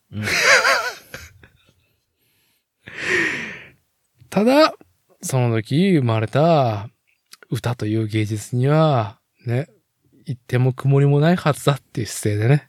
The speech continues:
Speaker 1: はい。
Speaker 2: <laughs> 望みたいっていうところで。
Speaker 1: うん。ね。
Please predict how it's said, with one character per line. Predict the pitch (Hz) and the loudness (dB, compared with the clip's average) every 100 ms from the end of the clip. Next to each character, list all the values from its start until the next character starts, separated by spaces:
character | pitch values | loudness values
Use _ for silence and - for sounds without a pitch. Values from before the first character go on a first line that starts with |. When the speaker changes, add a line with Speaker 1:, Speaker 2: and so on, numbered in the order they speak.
| - | -14
Speaker 1:
は | - 104 | -8 -8
い。 | - _ _ _ _ _ - - | -10 _ _ _ _ _ -16 -6
Speaker 2:
<laughs> | - 226 - - - | 0 0 0 -10 0
望 | 180 165 160 | 2 2 -4
み | 147 | -2
た | 135 127 | 0 -2
い | |
っ | - _ _ _ 110 | -4 _ _ _ 0
て | 123 | 0
い | |
う | 107 | 0
と | 107 | -2
こ | 107 | -4
ろ | 104 | -4
で。 | 104 | -4
Speaker 1:
う | |
ん。 | 165 - | -6 -6
ね。 | 117 117 | -4 -4